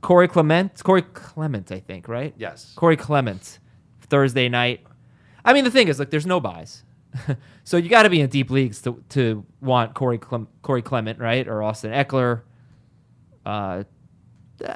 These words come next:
Speaker 1: Ty Montgomery's kind of interesting, sixty-two percent. I don't know what to expect from him, guys.
Speaker 2: How many fantasy owners are so desperate for running back help that they're, they're turning to these guys in week one?
Speaker 1: The McKinnon owner.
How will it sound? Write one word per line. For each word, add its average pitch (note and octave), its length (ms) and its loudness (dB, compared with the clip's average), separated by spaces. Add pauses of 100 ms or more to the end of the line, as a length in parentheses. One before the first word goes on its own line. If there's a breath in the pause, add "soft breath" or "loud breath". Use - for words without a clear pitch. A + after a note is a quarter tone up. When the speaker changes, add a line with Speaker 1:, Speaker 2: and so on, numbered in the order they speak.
(140)
Speaker 1:
Ty F#4+ 180 -6
Montgomery's A#3 580 2
kind A#2 220 -4
of F#2+ 100 -10
interesting, - 440 -16 (300)
sixty-two B2+ 520 -10
percent. - 380 -14 (960)
I - 60 -16
don't F3+ 120 -12
know F#3 80 -4
what E3 160 0
to C3 80 -8
expect - 320 -10
from - 120 -16
him, - 140 -14
guys. - 80 -16
Speaker 2:
How D3+ 180 6
many E3+ 280 2
fantasy G#2+ 560 -4
owners E2+ 420 -10
are E2+ 380 -6 (680)
so A#2+ 300 0
desperate A2 460 -4
for F#2 160 -10
running F2 260 -8
back D#2+ 220 -12
help D#2 220 -12
that E2 160 -12
they're, E2 260 -10 (320)
they're F2 120 -8
turning E2 380 -8
to D2 80 -12
these D2 260 -18
guys D2 320 -14
in D2 140 -16
week C#2 160 -18
one? A1 240 -18 (240)
Speaker 1:
The E3 80 -2
McKinnon E3 400 2
owner. A#2+ 400 -2